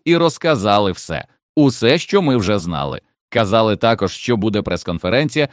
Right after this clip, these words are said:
і що містерові Варду винесуть вирок. Вони також зроблять офіційну заяву про невинуватість Сала». Піп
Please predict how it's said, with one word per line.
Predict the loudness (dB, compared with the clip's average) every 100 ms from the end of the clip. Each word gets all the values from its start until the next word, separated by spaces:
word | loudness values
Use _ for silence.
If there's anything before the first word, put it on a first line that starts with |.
| _ _
і | -4
що | 0 0
містерові | 0 0 -4 -4 -4 -4 -8 -10
Варду | -2 4 4 4 0 -2 -4
винесуть | 0 2 2 0 -2 -4
вирок. | -2 -4 -4 -12 _ _
Вони | -2 0 0 -2
також | 2 2 2 0
зроблять | 2 2 2 0 0
офіційну | -2 -2 -4 -2 0 -2
заяву | -4 -2 4 4 2 -8 _ -2
про | 0
невинуватість | 2 0 0 2 0 0 -2 -4 -14 _
Сала». | -4 0 0 -2 -10 _ _ _ _
Піп | -4 -4